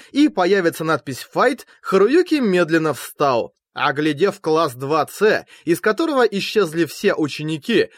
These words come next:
зато появилась куча загадочных машин, он сразу же увидел большой синий аватар Сиан Пайо. Быстро кивнув ему, Харуюки перевел взгляд на другой аватар,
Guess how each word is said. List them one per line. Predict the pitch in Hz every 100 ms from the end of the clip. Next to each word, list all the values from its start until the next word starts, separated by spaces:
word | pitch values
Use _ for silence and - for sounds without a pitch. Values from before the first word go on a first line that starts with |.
| -
зато | - 131 180 180 202
появилась | 185 170 175 196 185 -
куча | - 233 -
загадочных | 143 151 160 139 131 131 117
машин, | 139 139 254 330 339 - -
он | - 185 180
сразу | - 196 214 143
же | 131 139
увидел | - 147 143 269 311 185
большой | 131 170 196 349 392
синий | - - 190 156
аватар | 127 135 131 175 254 269
Сиан | - - 143 135 135
Пайо. | - 143 135 123 107 - _ _ _ -
Быстро | 143 240 - 170 151
кивнув | 165 170 294 359
ему, | 294 302 311 311
Харуюки | - 202 240 349 370 302
перевел | 254 240 220 190 151
взгляд | 135 135 160 262 240
на | 254 262
другой | 226 311 269 170
аватар, | - 139 135 196 294